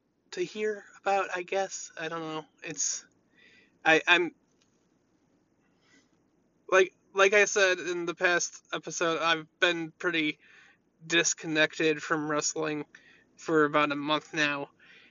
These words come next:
And unfortunately, most of this list, even though I've been, uh, uh,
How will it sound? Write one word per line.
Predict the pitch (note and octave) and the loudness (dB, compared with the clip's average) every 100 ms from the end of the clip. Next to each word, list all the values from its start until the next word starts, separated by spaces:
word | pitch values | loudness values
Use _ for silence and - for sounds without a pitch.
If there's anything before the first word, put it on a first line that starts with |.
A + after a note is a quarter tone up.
| _ | _
And | E3 | 4
unfortunately, | F#3 F3+ A#3 A#3+ B3+ A3+ | 6 8 8 8 6 2
most | A3 A#3 A3+ A#3+ | 4 4 4 2
of | |
this | A#3 A3+ A3+ | 4 4 4
list, | G#3+ G#3 G3+ A#3 | 0 0 0 -4
even | B3+ | -2
though | C4 A#3+ | 2 8
I've | B3 A#3 | 6 6
been, | B3 A#3+ A#3 G3+ - - - _ | -2 -2 -4 -10 -14 -20 -20 _
uh, | G3 F#3 E3+ - - _ - - - - - | 4 6 4 0 -10 _ -20 -20 -20 -20 -4
uh, | F3+ E3 D3+ C#3+ | 4 4 4 0